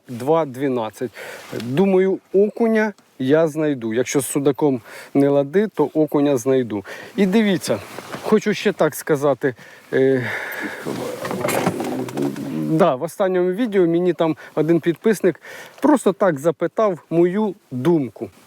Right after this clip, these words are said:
Так, не знаю, в яку сторону кинути, давайте кинемо в ту сторону. Дивіться, підписник мене запитав, яка в мене думка на, ну, от, на таку історію. Дивіться,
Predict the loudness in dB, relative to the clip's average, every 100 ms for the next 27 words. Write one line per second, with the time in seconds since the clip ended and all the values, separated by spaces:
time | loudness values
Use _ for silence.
0 | -20 -20 -20 -18 -16 -12 -6 -4 -2 2
1 | 0 2 0 2 2 2 0 -2 -4 0
2 | 2 2 2 -2 0 0 2 0 0 2
3 | 2 2 0 -2 -4 -18 0 2 2 0
4 | -2 -2 -4 -2 0 0 0 -2 -8 -14
5 | -10 0 2 2 2 -4 -4 -14 -2 0
6 | 2 2 2 0 0 2 0 0 -2 0
7 | 0 2 0 -2 -10 -20 -10 -8 -6 0
8 | 0 0 -2 0 0 0 0 0 0 0
9 | 0 0 2 0 0 -4 0 2 0 -2
10 | -8 -20 -20 -20 _ 0 2 2 -6 -20
11 | -2 0 0 _ _ _ 0 0 2 0
12 | 2 0 0 0 0 0 0 2 2 -2